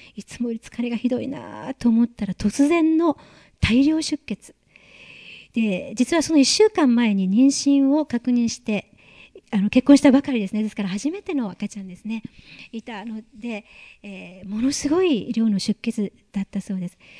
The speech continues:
で、ここがすごいんですけど、すぐに感謝して、まず感謝して、それから着替えをして、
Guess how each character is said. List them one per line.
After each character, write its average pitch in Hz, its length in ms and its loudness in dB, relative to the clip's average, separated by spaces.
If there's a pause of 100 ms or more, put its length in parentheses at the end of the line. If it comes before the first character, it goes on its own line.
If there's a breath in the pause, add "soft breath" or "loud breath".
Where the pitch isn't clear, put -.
(240 loud breath)
で、 - 80 0
こ - 100 -14
こ 277 100 0
が 294 120 -2
す - 100 -2
ご 302 80 4
い 277 40 6
ん - 20 4
で 220 80 2
す - 80 -18
け 190 60 -8
ど、 180 40 -6
す - 300 0
ぐ 466 80 -2
に 440 100 -2
感 220 220 -4
謝 175 160 -10
し - 80 -18
て、 190 160 -12 (800 soft breath)
ま 285 100 2
ず - 100 -8
感 - 160 -6
謝 - 140 -16
し - 140 -18
て、 - 160 -20 (380 loud breath)
そ - 120 -4
れ 339 100 0
か 339 140 -2
ら 359 140 0 (260 loud breath)
着 - 140 -2
替 233 220 2
え - 20 0
を 220 60 -2
し - 140 -6
て、 330 260 -6